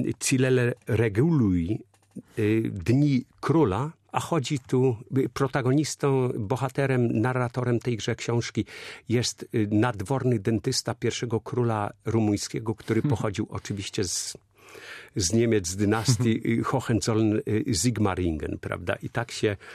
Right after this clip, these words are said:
Speaker 1: mm, tak się pewne, pewne rzeczy kończą. A jak pan wspomniał,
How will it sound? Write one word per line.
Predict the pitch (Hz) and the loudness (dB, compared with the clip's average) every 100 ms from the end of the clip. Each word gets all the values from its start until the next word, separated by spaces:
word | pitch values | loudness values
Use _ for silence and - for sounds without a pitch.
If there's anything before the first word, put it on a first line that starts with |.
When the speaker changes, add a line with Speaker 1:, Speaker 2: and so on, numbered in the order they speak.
| - - - | -18 -18 -8
Speaker 1:
mm, | 113 104 104 - | 0 2 2 -2
tak | - 107 | -6 -6
się | - - | -2 -2
pewne, | 107 104 104 98 - | 0 0 0 0 -2
pewne | 110 107 98 | -2 0 0
rzeczy | 110 - | -4 -4
kończą. | - 123 113 127 - - - | -2 0 0 -2 -6 -14 -2
A | 143 143 - | -2 -2 -2
jak | 127 127 | -2 0
pan | - 113 | -2 -4
wspomniał, | - - 123 113 113 107 | -4 -2 2 2 2 0